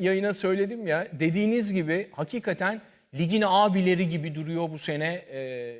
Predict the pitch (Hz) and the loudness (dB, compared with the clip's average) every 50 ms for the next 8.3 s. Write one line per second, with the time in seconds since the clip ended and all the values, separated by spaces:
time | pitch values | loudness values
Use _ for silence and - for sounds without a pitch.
0 | - 175 147 - - - 135 117 113 107 - - 104 107 113 127 156 165 165 160 | -10 -10 -8 -8 -8 -10 -8 -8 -8 -8 -10 -10 -10 -4 -2 0 0 2 0 -2
1 | 151 - - - - _ _ _ _ _ _ _ _ - 151 160 156 156 233 240 | -4 -8 -14 -20 -20 _ _ _ _ _ _ _ _ -2 0 0 2 2 4 4
2 | 240 226 214 - - - 202 196 180 185 196 202 208 226 233 240 233 214 214 208 | 6 6 4 2 2 2 2 4 4 4 4 4 4 4 4 4 4 4 4 4
3 | 208 208 214 220 214 220 - _ _ _ _ _ _ _ - 247 294 285 269 254 | 4 4 2 0 -2 -4 -10 _ _ _ _ _ _ _ -2 0 2 4 4 4
4 | 214 - - 220 220 214 202 196 196 202 208 202 208 208 202 - 196 180 - - | 2 0 0 0 2 2 2 2 0 -2 -2 0 0 0 0 -2 -4 -4 -4 -2
5 | 185 190 226 240 220 247 240 240 247 247 247 240 214 - - 214 220 202 180 151 | 2 4 4 4 4 2 0 2 2 4 4 2 2 0 -2 -4 -2 0 2 0
6 | 151 151 - - 165 160 190 214 - - _ - 160 135 135 139 151 156 180 208 | 0 -2 -4 -6 -6 -6 -6 -6 -12 -20 _ -6 -6 -4 -4 -4 -2 2 2 2
7 | 196 180 180 214 190 196 208 208 208 - - 254 254 240 220 202 180 165 165 160 | 2 2 0 0 2 4 2 2 2 0 0 0 2 2 0 0 -2 -2 -2 -2
8 | 156 160 202 233 247 240 | -4 -2 -2 -4 -4 -6